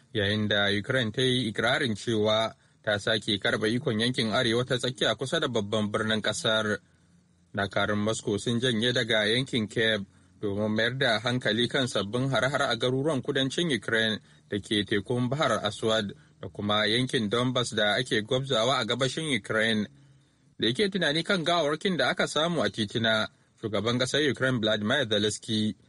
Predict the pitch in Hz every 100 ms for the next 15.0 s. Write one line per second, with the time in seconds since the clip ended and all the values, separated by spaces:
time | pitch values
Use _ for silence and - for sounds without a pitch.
0 | _ - 104 104 110 113 104 107 120 101
1 | 123 120 123 113 127 131 110 120 131 123
2 | 143 127 113 135 113 120 127 131 139 131
3 | 135 135 170 - 117 110 110 110 113 _
4 | _ _ - 98 - 107 107 113 123 107
5 | 135 143 120 107 107 123 131 139 131 110
6 | 107 110 110 - _ _ _ 110 101 -
7 | 101 120 117 123 127 123 127 127 110 101
8 | 123 127 127 107 135 120 110 123 127 131
9 | 127 156 165 127 110 110 120 110 107 98
10 | - _ _ _ _ _ _ - 147 160
11 | 202 214 156 170 170 165 165 180 160 160
12 | 180 185 139 120 151 170 160 139 151 -
13 | 156 165 175 147 113 - _ - 113 113
14 | 107 - 135 135 131 104 107 110 107